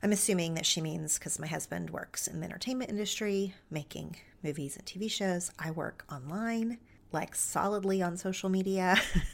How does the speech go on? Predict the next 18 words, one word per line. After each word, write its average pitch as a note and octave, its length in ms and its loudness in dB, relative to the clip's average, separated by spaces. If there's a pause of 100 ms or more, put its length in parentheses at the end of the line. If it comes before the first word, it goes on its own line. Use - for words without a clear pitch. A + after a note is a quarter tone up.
(140)
<laughs> - 480 -12
and F#3+ 100 4
then, F#3+ 80 4
of F#3 100 0
course, F3+ 260 4
making E3 280 -2
this E3 120 -2
show D#3+ 400 4
and D#3+ 220 -4
things D#3 180 -4
like D#3+ 160 -4
that. A3+ 320 4 (480)
So - 260 8
I G3 100 10
do G3+ 380 4
think G3 260 6
people F#3 380 4
wonder B3+ 760 4